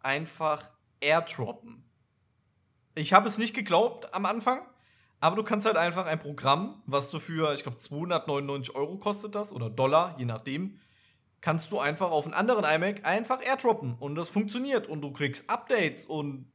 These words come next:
so und du hast eine ganz andere Apple I D. Wo ich mir dann so denke, ist das gewollt von Apple oder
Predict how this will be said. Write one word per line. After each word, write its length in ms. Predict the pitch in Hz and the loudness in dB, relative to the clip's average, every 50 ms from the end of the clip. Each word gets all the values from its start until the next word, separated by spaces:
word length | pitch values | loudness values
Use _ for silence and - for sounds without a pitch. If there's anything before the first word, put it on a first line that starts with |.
| _ _ _ _ | _ _ _ _
so 600 | - - - 160 151 143 143 135 - - - - _ _ | -12 -6 -4 -2 0 0 -2 -2 -4 -8 -14 -18 _ _
und 320 | - 143 147 147 151 156 156 | -4 -2 -2 -2 -4 -4 -2
du 100 | 151 156 | 0 0
hast 120 | 165 - 208 | 0 0 2
eine 60 | 196 | 2
ganz 160 | 214 220 214 | 2 2 2
andere 280 | 180 220 240 254 240 240 | 2 2 2 2 2 2
Apple 200 | 262 254 - 370 330 214 | 0 2 2 4 4 4
I 40 | 180 | 4
D. 200 | 147 131 120 117 - - _ _ _ _ _ _ _ _ _ _ _ _ _ _ | 2 0 -4 -6 -6 -12 _ _ _ _ _ _ _ _ _ _ _ _ _ _
Wo 200 | - 143 156 180 | -12 -8 -6 -4
ich 80 | 180 | -2
mir 100 | 180 175 | -2 0
dann 120 | 170 175 160 | -2 -2 -2
so 100 | 156 160 | -2 -2
denke, 280 | 160 170 185 196 214 | -2 -2 -2 0 -2
ist 400 | 202 - - - 131 - - - | -2 -2 -4 -8 -10 -10 -4 2
das 320 | - 220 226 - - - - | 2 2 2 2 -4 -6 -4
gewollt 580 | - 147 127 113 107 110 101 107 120 143 151 - | -4 -4 -4 -4 -6 -6 -4 -2 -2 -2 -4 -4
von 200 | - 226 226 220 | -4 -2 -2 -2
Apple 420 | - 233 220 233 - 294 285 254 | -2 -4 -6 -6 -8 -8 -8 -6
oder 680 | 240 233 233 233 233 226 220 220 226 233 226 - - | -6 -4 -2 0 2 4 4 4 2 0 -4 -8 -16